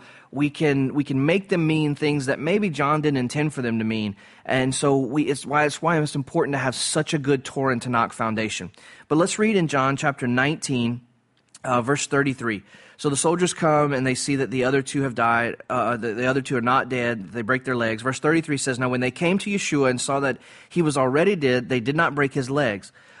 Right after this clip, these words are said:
But one of the soldiers pierced his side with a spear, and immediately blood and water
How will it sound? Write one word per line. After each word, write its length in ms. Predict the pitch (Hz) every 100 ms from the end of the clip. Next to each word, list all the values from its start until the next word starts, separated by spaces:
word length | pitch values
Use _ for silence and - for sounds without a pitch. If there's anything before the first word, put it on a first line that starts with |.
| -
But 100 | 127
one 200 | 139 180
of 60 |
the 80 | 202
soldiers 480 | - 151 151 143 127 -
pierced 360 | - 175 175
his 240 | 202 180 -
side 320 | 139 127 131
with 140 | 127
a 60 | 117
spear, 560 | - - 185 135 117 - - -
and 160 | - 135
immediately 400 | 135 165 151 147
blood 480 | 117 131 143 151 -
and 300 | 139 135 120
water 560 | 120 131 143 120 113